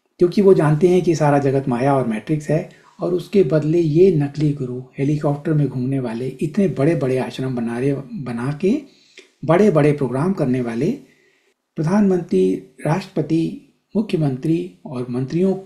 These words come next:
इनके पास जाते हैं। वोट का ज़रूरत होती है, otherwise ये सब मिल के काम करते हैं।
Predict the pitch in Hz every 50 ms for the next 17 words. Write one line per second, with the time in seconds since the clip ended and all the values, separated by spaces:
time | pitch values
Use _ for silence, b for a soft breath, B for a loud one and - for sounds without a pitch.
0 | - _ _ _ _ _ - 143 135 131 - 135 123 - - - _ _ _ _
1 | _ _ _ _ _ - 135 127 143 143 - 165 156 156 - 196 202 302 349 -
2 | 196 147 151 202 247 240 - - 240 220 - - - _ - - - - - 156
3 | 170 170 160 180 220 233 - 185 160 151 190 185 180 214 285 330 B B B B
4 | B B B B B _ _ - - 175 156 233 226 208 185 170 175 185 185 156
5 | 165 175 175 156 - - 160 139 123 117 123 120 120 - 113 104 - - - -
6 | - - - - - - - - - 202